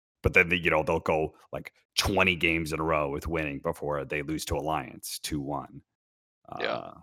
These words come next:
Speaker 1: <laughs> it is actually crazy impressive how, uh, how consistent they are.
Speaker 2: Yeah, I mean, they're just all so, they're just really, really individually skilled.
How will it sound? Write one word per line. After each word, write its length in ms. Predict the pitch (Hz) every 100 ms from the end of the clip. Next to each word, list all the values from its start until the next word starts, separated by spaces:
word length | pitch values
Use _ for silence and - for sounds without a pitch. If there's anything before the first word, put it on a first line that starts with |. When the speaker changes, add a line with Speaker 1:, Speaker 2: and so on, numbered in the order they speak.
| _ _ _ _
Speaker 1:
<laughs> 380 | _ _ _ -
it 880 | - - 135 - - - 139 -
is 320 | 131 107 92 - - 151 170 151
actually 360 | 113 107 98 90
crazy 400 | 98 85 71 71
impressive 640 | 69 69 65 - 71 73
how, 300 | - 67 65 62
uh, 300 | 62 64 95 _ _
how 80 | -
consistent 640 | - 78 - 73 - - -
they 80 | 62
are. 240 | 64 62 _ _ _ _ _ _
Speaker 2:
Yeah, 180 | 127 123
I 60 | 107
mean, 120 | 104
they're 100 | 104
just 240 | 120 123 -
all 220 | 113 110
so, 480 | - 110 110 107 - - _
they're 140 | - 139
just 300 | 185 - -
really, 220 | 131 127
really 300 | 110 113 104
individually 580 | 107 107 107 - 101 101
skilled. 420 | - - 104 117